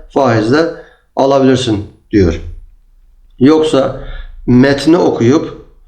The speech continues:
fıkıh kitaplarının metnini okuyup, "E, zaruret durumunda bir tane, e, faizle ev almak caizdir." diye okuyup fetva verirseniz,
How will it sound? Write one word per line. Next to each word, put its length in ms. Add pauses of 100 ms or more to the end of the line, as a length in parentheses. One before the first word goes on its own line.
(280)
fıkıh 180
kitaplarının 440
metnini 380
okuyup, 480
"E, 60
zaruret 540
durumunda 600 (380)
bir 220
tane, 280 (600)
e, 80 (220)
faizle 400
ev 80
almak 320
caizdir." 640 (360)
diye 140
okuyup 300
fetva 460
verirseniz, 680